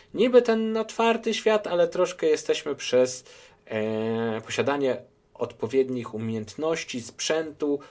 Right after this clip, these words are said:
ograniczani, w którą stronę mamy się poruszać i, i jak po kolei,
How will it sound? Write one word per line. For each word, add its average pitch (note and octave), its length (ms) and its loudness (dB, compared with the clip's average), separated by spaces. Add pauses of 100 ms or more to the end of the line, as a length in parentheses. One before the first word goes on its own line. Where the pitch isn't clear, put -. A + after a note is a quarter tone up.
(160)
ograniczani, A#2 960 -2 (320)
w - 80 -20
którą G#3+ 880 4
stronę C#3+ 380 -2
mamy B2+ 220 0
się B2 120 -6
poruszać A#2+ 540 -2
i, G2 260 -10 (340)
i G#2 80 -10
jak G#2 220 2
po - 80 -18
kolei, F#2+ 580 -2